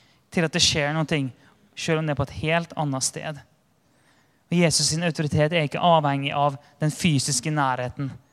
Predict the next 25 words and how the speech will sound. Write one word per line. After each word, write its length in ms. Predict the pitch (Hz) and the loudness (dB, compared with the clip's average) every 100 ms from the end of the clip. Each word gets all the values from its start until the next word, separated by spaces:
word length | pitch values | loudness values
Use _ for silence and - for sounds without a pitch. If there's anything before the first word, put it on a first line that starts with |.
| _ - | _ -4
for 120 | 151 | -2
Jesus, 200 | - 147 | -2 0
han 120 | 147 | 0
har 200 | 135 135 | 2 0
total 640 | - - - 151 165 143 - _ _ _ _ _ _ _ _ 151 | -2 -8 -6 -4 -4 -4 -8 _ _ _ _ _ _ _ _ -4
autoritet. 560 | 143 139 120 113 - - _ _ - | -2 -2 -4 -6 -6 -6 _ _ 4
Til 140 | 240 | 6
og 80 | 233 | 6
med 80 | 190 | 8
på 80 | 190 | 6
avstand. 460 | 170 - 135 135 123 _ _ _ _ _ - | 6 4 0 -2 -6 _ _ _ _ _ -4
Og 80 | |
så 80 | 165 | 0
står 240 | - 185 143 | 6 6 6
det 100 | 147 | 6
jo 60 | |
da 140 | 147 147 | 6 6
at, 200 | - - - _ _ _ _ _ _ _ - - | 4 -2 -4 _ _ _ _ _ _ _ -14 -10
at, 160 | - - 160 | -10 -8 -2
at 140 | - | 6
tjenestegutten 580 | 185 160 135 151 147 151 | 8 8 4 0 0 0
ble 100 | 156 - | 0 0
frisk 480 | 170 185 - - - - _ - | 2 8 8 6 -2 -10 _ 0
i 100 | 139 | 2
samme 640 | - - 185 143 131 | 6 6 4 0 -4